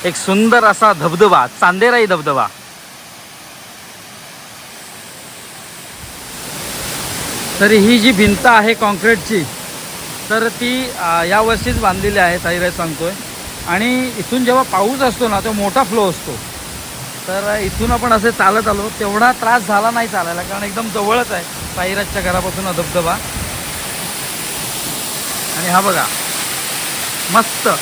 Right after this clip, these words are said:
अ, जेव्हा पाऊस असतो ना, तेव्हा साईराजने सांगितलं की ह्या, अ, धबधब्याचा जो प्रवाह आहे, तो प्रचंड प्रमाणात असतो. पण आत्ता पाऊस कमी आहे, एक दहा ते बारा दिवस अजिबात पाऊस नाही आहे, त्यामुळे प्रवाह कमी झाला आहे. पण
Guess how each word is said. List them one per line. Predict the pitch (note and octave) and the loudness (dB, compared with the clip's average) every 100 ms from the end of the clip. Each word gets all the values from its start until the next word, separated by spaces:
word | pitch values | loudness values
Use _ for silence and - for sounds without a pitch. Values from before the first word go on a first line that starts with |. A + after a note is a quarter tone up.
| - - - - - - E3+ | -4 -6 -6 -6 -6 -6 -2
अ, | E3+ F3 | 0 2
जेव्हा | G3+ B3 | 4 4
पाऊस | - A3 C4+ C#4 | 4 2 2 2
असतो | B3+ - | 0 2
ना, | C4+ A3 | 4 4
तेव्हा | A3+ A#3+ C4 C4+ C4 | 4 6 6 6 4
साईराजने | G#3+ G#3+ B3 A#3 A#3+ | -2 -2 -2 -2 -2
सांगितलं | A#3 A#3 A3+ | -2 -2 -4
की | A#3+ B3 | -4 -4
ह्या, | A3+ A3+ B3+ - - - - - | 2 4 4 0 -8 -8 -10 -8
अ, | F3 F3 | -4 -2
धबधब्याचा | G3 F3 A#3+ B3 B3+ | -2 -2 -2 -2 -2
जो | A3+ C4 | 0 0
प्रवाह | - A3 B3 A#3+ | 2 4 6 8
आहे, | C4 G#3 | 8 4
तो | - | -2
प्रचंड | A#3 A3+ G#3 B3+ C4 | -4 -2 0 0 0
प्रमाणात | B3+ B3+ B3 B3+ C4 | 0 2 4 2 0
असतो. | A#3+ G3+ G#3+ G3+ - - - | -2 -2 0 0 -2 -10 0
पण | A3 | 4
आत्ता | F#3+ - C4 | 4 4 2
पाऊस | B3+ - A3+ C#4 - | 4 4 4 2 2
कमी | A3+ B3+ D4 | 4 4 4
आहे, | A3 F#3+ | 2 0
एक | F#3+ G3+ | -4 0
दहा | F#3 G3 | 2 2
ते | A#3 | 2
बारा | G3+ G3 A3 | 4 4 4
दिवस | G#3+ G#3+ | 0 -2
अजिबात | G#3 E3+ G3+ A#3+ | -4 -4 -2 0
पाऊस | G3 G#3 G3+ | 0 0 0
नाही | G3+ F#3 F#3 | -2 -2 -4
आहे, | F#3+ - - - | -8 -10 -14 -2
त्यामुळे | A3 A#3 B3+ C#4+ - - | 2 6 6 4 0 -6
प्रवाह | - G#3 C4 C4 | 0 4 6 6
कमी | C4 C4+ C4+ | 4 -2 2
झाला | B3 G3+ | 2 2
आहे. | G3 C4 | 2 2
पण | C4 | 2